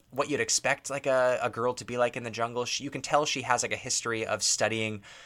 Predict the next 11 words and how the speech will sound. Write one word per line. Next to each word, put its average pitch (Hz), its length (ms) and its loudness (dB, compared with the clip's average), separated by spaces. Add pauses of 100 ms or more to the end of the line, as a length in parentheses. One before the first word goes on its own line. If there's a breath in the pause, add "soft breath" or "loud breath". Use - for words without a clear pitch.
(240 loud breath)
uh, 104 280 6
hist-, - 460 0
like, - 140 -16
she - 160 -4
has 123 80 4
a 107 40 -2
history 143 280 2
of 123 80 2
studying 117 300 4
history, 107 360 -2
literally, 104 420 0